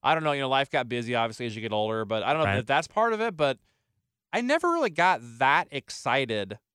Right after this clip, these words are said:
Speaker 1: this winter. And maybe it's because, you know, things didn't happen until mid-January, and you, I kinda just got sick of getting my hopes up. But, but now, like, in the last couple days, I'm really getting the baseball fever, 'cause I was worried there for a while that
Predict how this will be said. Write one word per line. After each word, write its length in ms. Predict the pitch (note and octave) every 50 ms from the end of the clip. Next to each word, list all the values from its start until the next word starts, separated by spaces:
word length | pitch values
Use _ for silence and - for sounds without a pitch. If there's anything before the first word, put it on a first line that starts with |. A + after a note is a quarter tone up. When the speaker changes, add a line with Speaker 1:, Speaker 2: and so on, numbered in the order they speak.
| _ _ _ _ -
Speaker 1:
this 200 | A#2+ C3 B2+ -
winter. 280 | B2 A#2+ A#2 A2 G#2
And 100 | G#2 A2
maybe 240 | C3+ D#3+ F#3 F3+ F#3
it's 120 | F3+ E3 -
because, 520 | E3 D#3 - E3 D3+ D3 C#3+ C3+ B2+ -
you 120 | C3+ C#3
know, 180 | C3 B2 B2 A#2+
things 280 | A#2 - C#3+ C#3+ C#3 B2
didn't 180 | B2+ C3+ A2+ A2+
happen 260 | A#2+ A#2+ A#2 C#3 A#2+
until 240 | A#2 G#2 A#2+ A#2 A2
mid-January, 920 | A2 A#2 A#2+ G#2+ F#2+ G#2+ A2 G#2+ A#2 A#2 A#2+ A#2 A#2+ A#2+ B2 A#2+ A#2+ A2+
and 200 | A2 G#2 G2+ G#2 - _ _ _ _ -
you, 100 | A#2+ - A#2
I 40 | B2+
kinda 220 | A2+ - C3+ C3
just 140 | B2+ A#2 A2+
got 180 | C3 B2 G#2 -
sick 220 | - - B2+ A2+
of 80 | B2 G2+
getting 160 | A#2 G2 F#2+
my 100 | G2+ F#2
hopes 260 | G2 A#2+ B2+ - -
up. 180 | C#3 C3 B2+ -
But, 160 | C3+ B2 A2 _ _ _ _ _ _ _ -
but 100 | - C3+
now, 220 | C#3 F#3+ A#3+ C#4+ C#4+
like, 180 | A3+ F3 D3
in 80 | E3 D#3
the 80 | D3+ C#3
last 240 | C#3+ D3+ E3+ -
couple 220 | - - E3 D#3 C#3
days, 280 | G#2+ A#2 A#2+ C3 B2+
I'm 160 | B2 A#2+ A2+ A2
really 380 | A2+ B2 C#3 D3+ D3+ D3 C#3
getting 240 | A2 B2 B2 G#2 A2+
the 60 | A2+
baseball 400 | G2+ G#2 G#2+ A2 - - G#2+ F#2
fever, 280 | - - A2+ G#2+ F2+ F#2 -
'cause 120 | A2+ A2+
I 100 | D#3+ A3+
was 120 | A#3+ G#3
worried 320 | D#3 C3 D3+ F#3+ A3+ A3 D#3
there 160 | A#2+ A2 G#2
for 120 | - A2+
a 40 | G#2+
while 240 | G#2 G#2 G2+ G#2 G#2
that 220 | G2+ A2+ A2 G#2